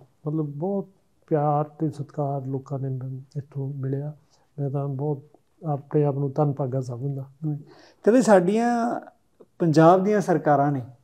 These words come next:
Speaker 2: ਜਾਂ ਹਿੰਦੁਸਤਾਨ ਦੀਆਂ ਸਾਡੀਆਂ ਸਰਕਾਰਾਂ ਨੇ ਕਦੇ ਤੁਹਾਡੀ, ਉਹਨਾਂ ਦੀ ਅੱਖ ਤੁਹਾਡੀਆਂ ਇੰਨੀਆਂ ਇਤਿਹਾਸਕ ਤਸਵੀਰਾਂ ਦੇ ਉੱਤੇ ਪਈ, ਕਿਸੇ ਦੇ ਕਲਮ ਤੇ ਪਈ?
Speaker 1: ਹਾਂਜੀ, ਉੱਥੇ ਇਸ ਤਰ੍ਹਾਂ ਕਿ ਸਰਕਾਰ ਵੱਲੋਂ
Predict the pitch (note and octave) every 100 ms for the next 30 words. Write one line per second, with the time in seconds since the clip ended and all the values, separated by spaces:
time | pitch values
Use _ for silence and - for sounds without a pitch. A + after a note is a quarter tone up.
0 | _ _ _ _ _ _ _ _ _ _
1 | _ D#3+ D3+ F3 E3+ G3 F#3+ F3+ E3 D#3+
2 | E3 D#3 C#3 C#3+ D3 D3 C#3 C3+ C3+ C#3
3 | - - E3+ F3 G3+ F3+ F3 F3 F#3+ F3+
4 | G3 G3 - E3+ - - G3+ F3 D3 D3+
5 | D#3 D#3+ D#3 - _ _ - F3 F3 F#3
6 | F#3 F#3 F3+ F3 F3 - _ _ - -
7 | - F#3 G3+ E3+ D#3 - - F3 E3 D#3
8 | E3+ F3 E3+ E3+ F3 E3+ D#3+ F#3 G3 F3+
9 | F3+ F3+ D#3+ D#3 D#3 E3 E3 G3+ A#3+ A#3+
10 | A#3 - B3+ B3 A#3 A3+ A#3 A#3+ - B3
11 | A#3 A3+ A3+ - - D#3 D3+ D#3 F3 F#3
12 | G3+ G#3+ G#3+ G#3+ G#3 G3+ G#3 G#3 G#3 G3
13 | F#3+